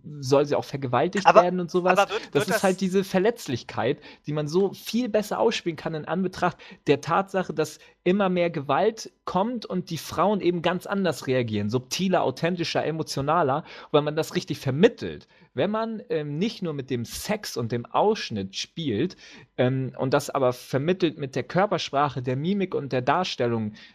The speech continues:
Speaker 1: des weiblichen Charakters im Spiel, dann ist es halt, äh, viel mehr wert als irgendein Typ, der da irgendwie irgendjemanden erschießt, weil seine Frau getötet wurde. Das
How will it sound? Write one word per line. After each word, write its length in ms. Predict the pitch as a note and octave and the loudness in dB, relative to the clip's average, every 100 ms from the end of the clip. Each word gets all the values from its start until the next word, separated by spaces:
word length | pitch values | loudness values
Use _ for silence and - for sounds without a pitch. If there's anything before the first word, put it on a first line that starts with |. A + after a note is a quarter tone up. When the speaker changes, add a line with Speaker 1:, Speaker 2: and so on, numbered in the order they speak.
| - | 0
Speaker 1:
des 340 | A2+ A2+ - | 2 2 2
weiblichen 380 | B2+ C#3 C#3+ B2 | 2 2 0 -8
Charakters 460 | B2 B2 E3+ B2 - | -6 -4 -4 -4 -6
im 120 | G#2+ | -8
Spiel, 300 | - - A#2 | -8 -4 -4
dann 120 | A#2+ | -4
ist 140 | A#2 - | -6 -10
es 160 | - | -6
halt, 180 | C3+ C#3 - - - _ | -4 -4 -8 -20 -20 _
äh, 300 | A#2 B2 - - | 2 2 -2 -10
viel 300 | - G3+ A3+ | -2 0 2
mehr 260 | A3 A#3 | 2 2
wert 180 | D#3+ C#3+ | 2 -2
als 180 | F#2+ - | -4 -2
irgendein 320 | E3 E3 D3 | -2 -2 -8
Typ, 320 | - G3+ G#3+ | -2 -2 0
der 120 | - C#3 | 2 2
da 120 | C3 | 2
irgendwie 340 | D#3+ E3 D3+ | 0 -2 -2
irgendjemanden 500 | D3 E3 D#3 D3 G#2+ | -2 0 -2 -4 -4
erschießt, 480 | C3 - G3 A3 - | -4 -2 -4 -6 -2
weil 100 | C#3+ | 0
seine 220 | C3 B2+ | 0 -2
Frau 340 | - D#3+ G3 F#3 | -2 0 2 2
getötet 480 | - - G#2+ G2+ | -2 -4 -4 -4
wurde. 260 | G#2+ G#2 G2+ | -2 -2 -2
Das 180 | G#2+ | -6